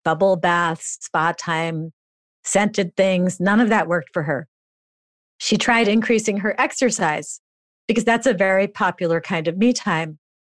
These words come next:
But she was already exercising, and the last thing she wanted was more exercise. So after a week of doing that, she stopped that. And then she was annoyed with herself because she was trying all these different popular kinds of me time, and these were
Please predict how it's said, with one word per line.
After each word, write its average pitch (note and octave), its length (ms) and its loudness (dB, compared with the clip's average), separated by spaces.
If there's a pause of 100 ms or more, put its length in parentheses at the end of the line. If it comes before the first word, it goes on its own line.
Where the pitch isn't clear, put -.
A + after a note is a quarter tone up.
(520)
But B3+ 120 2
she C#4 120 2
was C4 200 4
already C#4 360 4
exercising, F3+ 680 -4
and F3 80 -6
the F3+ 80 -4
last G#3+ 360 0
thing A3+ 120 0
she G#3+ 180 0
wanted F3+ 240 0
was D3+ 200 -6
more E3 200 2
exercise. C#3+ 880 -4 (240)
So G#3+ 200 2
after A3+ 320 2
a F#3 40 4
week G#3+ 200 0
of D#3+ 100 -10
doing F#3 300 0
that, G3+ 360 2 (120)
she - 180 -12
stopped - 380 -4
that. C#3+ 320 -2 (720)
And A3+ 140 6
then D4 140 4
she F4 100 0
was D#4 160 0
annoyed C4+ 460 4
with D#4 120 0
herself F3+ 520 -2
because G#3 160 -4
she - 120 -2
was A#3 140 2
trying A#3+ 460 2
all G#3+ 180 0
these D4 240 2
different A3 500 0
popular F#3+ 520 0
kinds E3 420 -4
of D3+ 140 -2
me E3 240 -2
time, F3 500 0 (460)
and F3+ 120 4
these G#3 240 2
were F#3+ 300 2